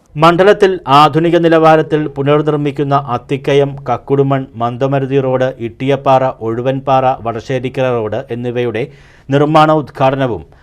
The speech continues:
നാല് കോടി രൂപ ചെലവഴിച്ച് നിർമ്മിച്ച റാന്നി മിനി സിവിൽ സ്റ്റേഷന്റെയും ശബരിമല റോഡ് വികസന പദ്ധതിയിൽ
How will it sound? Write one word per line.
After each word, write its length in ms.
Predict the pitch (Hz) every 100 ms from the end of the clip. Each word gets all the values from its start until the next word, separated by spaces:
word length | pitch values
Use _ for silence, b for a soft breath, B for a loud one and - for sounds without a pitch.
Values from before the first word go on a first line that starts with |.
| b -
നാല് 260 | 143 156 175 170
കോടി 180 | 185 180
രൂപ 160 | 170 160 160
ചെലവഴിച്ച് 460 | 160 151 151 147 151
നിർമ്മിച്ച 340 | 143 139 139 135 135 113
റാന്നി 320 | 127 131 139 143 120
മിനി 180 | 123 135 139
സിവിൽ 200 | 139 139
സ്റ്റേഷന്റെയും 640 | 139 143 139 139 131 127 131 -
ശബരിമല 480 | 120 120 131 143 143 139
റോഡ് 200 | 139 135
വികസന 320 | 135 135 139 135
പദ്ധതിയിൽ 360 | 135 127 123